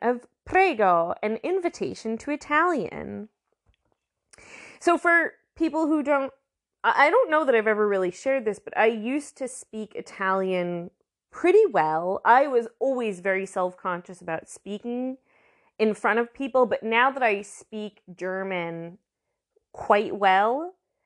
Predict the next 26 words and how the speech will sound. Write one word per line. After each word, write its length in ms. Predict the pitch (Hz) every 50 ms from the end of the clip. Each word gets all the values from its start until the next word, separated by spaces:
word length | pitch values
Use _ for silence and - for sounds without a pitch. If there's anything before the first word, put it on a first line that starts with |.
| _ _ _ _ -
I 220 | 220 214 220 214 214
realized 460 | 220 220 240 233 233 220 208 220 -
that 100 | - -
my 140 | 208 208 196
Italian 1000 | 190 190 190 185 - - 202 202 202 202 202 196 190 185 180 180 175 175 175 180 - _ -
was 500 | 175 170 180 214 233 254 277 294 277 247
very 320 | 190 196 185 185 180 180
good 420 | 175 165 - 175 170 165 165 165 - -
and 320 | 190 185 185 185 190 -
could 220 | - - - 269 262
have 160 | 226 208 -
been 240 | 196 185 190 185 175
better 320 | 185 180 180 180 180 175
had 240 | - - 190 190 175
I 120 | 170 175
not 520 | 175 175 175 175 170 175 180 - - 160 -
been 260 | 175 165 160 160 156
self-conscious 800 | - - 165 160 170 - - - 190 180 180 185 - 196 - -
about 280 | 160 170 156 156 156
it. 80 | 160 -
And 120 | 170 175 175
I, 260 | 170 165 160 160 _ _ _ _ _ _ _ _ _ _ _ _ -
I 240 | 214 214 208 208 202
missed 540 | 202 202 208 220 220 226 214 - - - 196
out 280 | 185 185 185 196 185
on 460 | 180 175 170 170 170 165 170 170 -